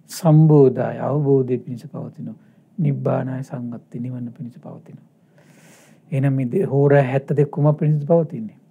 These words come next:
නිවන පිණිස පවතින්නේ. නැවත නැවත සිහි කරන්න. නැවත නැවත සිහි කරන්න. ඉදං කෝපන භික්ඛවේ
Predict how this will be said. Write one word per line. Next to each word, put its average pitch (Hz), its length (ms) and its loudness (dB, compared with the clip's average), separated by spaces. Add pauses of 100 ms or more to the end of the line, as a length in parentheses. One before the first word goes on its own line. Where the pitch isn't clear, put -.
(280)
නිවන 123 400 -8
පිණිස 107 260 -16
පවතින්නේ. - 560 -20 (1400)
නැවත 131 360 -4
නැවත 147 320 0
සිහි 139 280 -6
කරන්න. 107 280 -14 (500)
නැවත 135 380 -10
නැවත 139 300 -8
සිහි 123 240 -8
කරන්න. 110 420 -16 (1600)
ඉදං 180 360 6
කෝපන 170 560 6
භික්ඛවේ 151 640 2